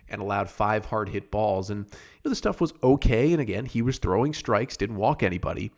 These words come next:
And he got seven whiffs on his fifty-four pitches. That's not bad at all from Tyler Wells, and got three of them on the changeup, which, you know, was, was pretty solid on the day. But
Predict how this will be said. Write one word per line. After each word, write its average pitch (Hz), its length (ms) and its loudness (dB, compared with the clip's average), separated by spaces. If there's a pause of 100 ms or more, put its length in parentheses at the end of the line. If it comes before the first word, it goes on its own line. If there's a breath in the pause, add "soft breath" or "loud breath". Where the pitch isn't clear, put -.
(340 loud breath)
And 269 120 0
he 214 40 2
got 131 260 2
seven 123 400 2
whiffs 107 400 0
on 117 100 0
his 117 160 -2
fifty-four 104 560 -2
pitches. - 340 -2
That's 117 220 -2
not 113 240 0
bad 107 180 2
at 104 80 0
all 101 220 4
from 104 160 -6
Tyler 104 340 0
Wells, 104 460 -4
and 98 120 -6 (300 loud breath)
got 110 180 0
three 104 280 -2
of 113 80 0
them 110 120 0
on 110 60 0
the 107 80 -4
changeup, 113 680 -2
which, 98 300 -2 (240 soft breath)
you 107 80 -10
know, 101 100 -2
was, 113 280 -2
was 117 100 -4
pretty 110 300 -4
solid 98 480 0
on 98 160 -6
the 92 80 -8
day. 104 340 0
But 101 260 0